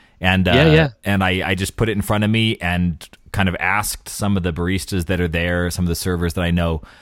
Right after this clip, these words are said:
Speaker 1: um, just kind of basic things, and they were intrigued that somebody would write a book about this. I mean, it,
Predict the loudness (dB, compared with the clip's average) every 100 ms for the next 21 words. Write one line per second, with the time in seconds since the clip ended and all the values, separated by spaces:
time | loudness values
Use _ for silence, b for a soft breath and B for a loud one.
0 | B B 0 2 2 0 -2 0 0 0
1 | 0 0 0 0 0 0 2 0 2 2
2 | 2 2 0 2 0 -2 -4 -2 0 -2
3 | -4 -2 -2 -4 -8 -2 0 2 0 0
4 | -2 -2 -4 -6 -8 -8 -10 -10 -12 -12
5 | -4 0 2 0